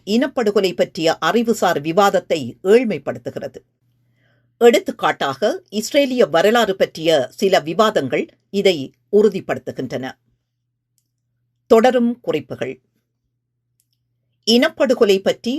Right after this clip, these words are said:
அறிஞர்கள் மதிப்பிடும் விதம் மாறி வருகிறது. சிலர் இது மிகவும் பரவலான பயன்பாட்டின் காரணமாக அதன் பகுப்பாய்வு சக்தியை இழந்த ஒரு கருத்தாக பார்க்கிறார்கள். மற்றவர்கள் இனப்படுகொலை என்று கணக்கிடக்கூடிய வழக்குகளின் எண்ணிக்கையை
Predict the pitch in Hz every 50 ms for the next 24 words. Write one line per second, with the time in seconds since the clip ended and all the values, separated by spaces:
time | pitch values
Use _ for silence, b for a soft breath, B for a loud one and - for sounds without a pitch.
0 | 359 - - 170 175 202 262 285 311 262 - - 185 175 156 156 160 160 180 185
1 | - - 165 160 160 143 160 160 185 180 151 117 117 - - 156 170 175 190 185
2 | 139 135 120 127 - - - 120 - 139 - _ _ _ _ _ _ _ _ _
3 | _ _ _ _ _ _ _ _ _ _ - - 294 285 294 311 302 311 311 285
4 | - _ _ 202 214 214 190 190 208 226 247 220 240 233 226 226 - 170 202 226
5 | 226 247 226 208 196 185 170 - - 160 175 190 190 208 180 165 - - 160 151
6 | - - 175 151 151 156 160 151 156 151 156 - - 240 269 b b b b b
7 | 180 185 175 170 165 156 - - 190 175 - 254 - - 226 202 175 160 175 156
8 | - 175 - - - 196 175 170 160 156 - - 180 196 208 226 233 233 202 165
9 | 156 147 143 - - 156 160 151 - 131 123 117 175 - - 208 160 - - 143
10 | 127 139 - - - - - _ _ _ _ _ _ _ _ _ _ _ _ _
11 | _ _ _ _ _ 208 214 240 254 - 370 311 214 - - - 175 208 349 -
12 | - _ - 208 226 294 339 - - 233 208 208 226 202 202 220 262 285 - -
13 | - 180 175 165 196 185 160 139 135 - - 214 214 254 254 - 226 202 190 -
14 | - 175 170 170 165 160 147 160 160 180 220 226 - 214 196 202 170 165 160 -
15 | - 170 175 196 214 202 - - 180 175 165